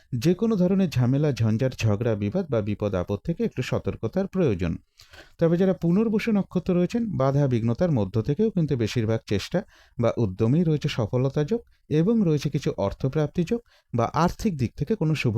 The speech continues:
যোগাযোগ চলে আসবে। তো এই ছিল মিথুন রাশি নিয়ে কিছু আলোচনা।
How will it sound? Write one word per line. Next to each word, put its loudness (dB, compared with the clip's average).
যোগাযোগ 0
চলে 2
আসবে। -2
তো 2
এই 4
ছিল 0
মিথুন 2
রাশি 0
নিয়ে 4
কিছু -4
আলোচনা। 0